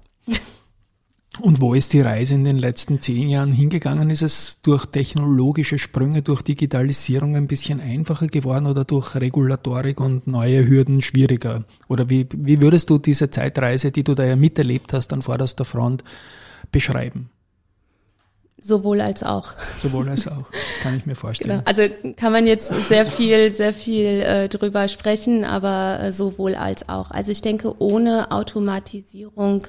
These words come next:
Speaker 1: ähm, würde es gar nicht mehr gehen. Also
Speaker 2: Ja.
Speaker 1: äh, wenn wir an maschinenlesbare Berichte denken, geht es einfach schlichtweg nicht mehr anders. Ja,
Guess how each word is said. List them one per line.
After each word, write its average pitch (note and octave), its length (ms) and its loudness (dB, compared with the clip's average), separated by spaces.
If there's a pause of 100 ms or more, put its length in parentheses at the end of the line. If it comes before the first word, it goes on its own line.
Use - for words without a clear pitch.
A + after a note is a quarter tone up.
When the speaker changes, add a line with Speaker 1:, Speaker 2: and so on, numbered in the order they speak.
Speaker 1:
ähm, G3 440 -4 (420)
würde G3+ 180 4
es - 160 -2
gar F#3+ 160 -2
nicht G3 220 -4
mehr F#3 100 -4
gehen. G#3+ 280 -2 (280)
Also F#3+ 200 -2
Speaker 2:
Ja. F#3+ 120 -2
Speaker 1:
äh, G3 320 -2
wenn F#3+ 140 0
wir F#3 100 0
an G3 80 0
maschinenlesbare G3 880 -2
Berichte G3 400 -6
denken, G3 320 -8
geht G3 160 -2
es A3+ 140 -4
einfach G#3 340 -8
schlichtweg G#3+ 460 -8
nicht G#3 180 -6
mehr G#3+ 160 -4
anders. G#3 380 -4 (1400)
Ja, G3 120 4